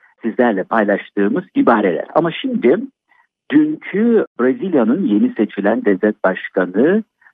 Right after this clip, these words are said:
Lula'nın Arjantin ziyaretiyle yeni bir girişim tekrar uyandırıldı ya da gündeme geldi. Tekrar uyandırıldı diyoruz. Ne olduğunu anlatacağız. Evet, Brezilya ve Arjantin iki bin on dokuzda daha evvel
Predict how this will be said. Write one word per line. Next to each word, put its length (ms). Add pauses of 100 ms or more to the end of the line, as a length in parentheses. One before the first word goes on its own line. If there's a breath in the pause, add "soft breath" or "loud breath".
(120)
Lula'nın 800
Arjantin 720
ziyaretiyle 760 (220)
yeni 340
bir 280
girişim 480
tekrar 580 (360)
uyandırıldı 640
ya 160
da 60
gündeme 400
geldi. 300 (380 loud breath)
Tekrar 260
uyandırıldı 680
diyoruz. 640 (160)
Ne 160
olduğunu 380
anlatacağız. 720 (520 loud breath)
Evet, 280 (360)
Brezilya 800 (120)
ve 240
Arjantin 800
iki 280
bin 120
on 220
dokuzda 460
daha 280
evvel 200